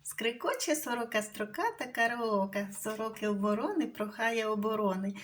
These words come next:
Хто йде, не мине, сполохне мене. Горличка. В гарненької горлички туркотливе горличко. Горличка туркоче, горличка воркоче. Туркотлива горличка прочищає горличко.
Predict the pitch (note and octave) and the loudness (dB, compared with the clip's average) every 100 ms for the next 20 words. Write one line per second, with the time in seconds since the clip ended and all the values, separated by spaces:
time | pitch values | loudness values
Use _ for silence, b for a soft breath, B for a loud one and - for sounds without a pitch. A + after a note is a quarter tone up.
0 | B B - - B3 A3+ C#4 A#4 C#4+ A3 | B B -14 -4 -2 2 2 2 2 2
1 | A3 G#3 G3+ G3+ - B3 C#4 C#4+ A#3 G3+ | 2 4 4 0 -4 -2 -2 -2 0 2
2 | F#3+ F#3+ F#3+ F#3+ G3 G3 - _ _ _ | 2 0 -2 -2 -6 -10 -18 _ _ _
3 | _ _ _ _ _ B B B B B | _ _ _ _ _ B B B B B
4 | B - G#3+ G#3+ G3 F#3+ F#3+ - - G#3 | B -4 2 4 4 2 -4 -8 -10 -10
5 | - _ B B G3 A3 A#3 A#3 A3 G#3+ | -12 _ B B 2 4 4 2 2 2
6 | G#3+ A3 A3+ C4 G4+ E4+ B3+ - A3 A3 | 2 2 2 2 2 2 0 -6 -4 -4
7 | G#3+ - A3+ - E4+ G4+ F#4 C#4+ C4 A3 | -4 -4 -6 -4 -2 0 -2 -4 -4 -2
8 | G#3+ G#3 - G#3+ B B B G#3+ B3 A4+ | -2 -2 -8 -12 B B B 0 2 2
9 | F4 - - G#3 G3+ G3+ - G#3 - G3+ | 0 -2 -4 -2 -2 0 2 2 2 0
10 | G#3 A#3 B3+ A3+ A3+ - G#3 G#3 G#3 - | 0 -4 -4 -6 -6 -2 0 0 -2 -2
11 | G3 G3 - A3 B B B _ A#3+ A3+ | -2 -2 -6 -10 B B B _ -8 -4
12 | A3+ A3 A3+ A3 G3+ G3 G3 F4+ F#4+ A#3 | -4 -4 -2 2 4 4 4 4 2 -2
13 | - G#3 G3+ G#3 G#3 G#3+ G#3 - B3 B3 | 0 0 0 -4 -4 -4 -4 -4 -4 -4
14 | A#3+ A3 C#4 B3 G3 G3+ G3+ G3+ - | -6 -6 -2 0 2 0 -4 -8 -14